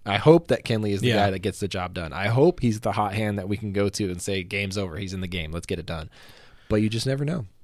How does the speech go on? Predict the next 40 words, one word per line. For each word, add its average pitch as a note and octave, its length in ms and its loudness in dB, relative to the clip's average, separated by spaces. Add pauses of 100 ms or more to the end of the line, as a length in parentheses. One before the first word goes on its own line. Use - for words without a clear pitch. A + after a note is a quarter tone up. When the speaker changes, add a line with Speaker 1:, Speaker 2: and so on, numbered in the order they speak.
(120)
Speaker 2:
<clears throat> F#3 80 -4 (420)
And, D3 300 2
and C#3 140 0
we're C#3+ 100 6
seeing C3+ 600 2 (540)
a C3 60 0
lot B2 240 0
of A2+ 240 -4
changes B2+ 800 0
with A#2 200 2
the A2+ 100 -4
Dodgers G#2 340 4
and A2 60 0
the A#2 40 2
way A2 120 2
they're G#2+ 120 2
operating G#2+ 380 2
things, A2+ 320 -2
more A#2 180 4
of A#2 60 6
the G#2 140 2
opener, A#2 280 4
and A2+ 80 4
we're A2+ 80 2
gonna A#2+ 160 4
get A#2 200 4
into, A2+ 560 4 (400)
you A#2+ 120 2
know, A2+ 60 4
the A2+ 100 2
bullpenning A#2+ 600 4
games A#2 300 0
a A2+ 40 2
little C3+ 160 6
bit B2 140 4
later A#2+ 320 4
in A2+ 120 4
the G#2+ 100 4
show. A2 420 6 (500)
Um, G2+ 600 -2